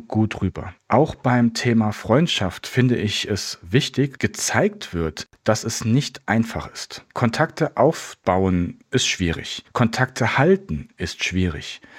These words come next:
Missverständnisse passieren schnell und viele ziehen sich irgendwann zurück, weil es einfach zu anstrengend wird. Aber wenn man die richtigen Per-, Menschen findet,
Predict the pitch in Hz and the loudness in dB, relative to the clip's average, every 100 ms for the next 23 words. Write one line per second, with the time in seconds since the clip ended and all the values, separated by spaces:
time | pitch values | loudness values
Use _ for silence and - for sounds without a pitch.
0 | - - 123 190 - 165 - 110 - 117 | -20 2 2 4 0 -2 2 0 0 -2
1 | - - 104 - 107 98 95 - 110 76 | -2 -2 -4 -2 0 0 0 0 0 0
2 | - - 107 104 - - 160 147 143 131 | -6 0 2 2 0 0 4 6 6 2
3 | 135 - - 135 139 120 120 113 - - | -2 -12 -4 2 2 2 0 0 -6 2
4 | 127 151 135 123 120 - 120 156 - - | 2 2 0 0 0 -4 -2 -4 -4 -12
5 | - 101 104 101 - - 107 113 117 - | -2 0 2 0 -2 -2 -2 0 -2 -2
6 | - - - 170 - - 78 69 - - | -8 -6 0 0 0 -4 -6 -6 -14 -16
7 | - - _ 104 107 117 113 110 - 120 | -14 -16 _ 0 4 6 4 2 0 2
8 | 147 151 143 139 135 127 - 113 107 156 | 4 4 4 6 4 2 0 0 0 -2
9 | - 139 139 135 127 123 - 110 131 226 | -2 0 4 4 4 0 -2 2 4 4
10 | - 160 107 - - 220 269 90 - | 4 4 2 0 0 0 2 0 -4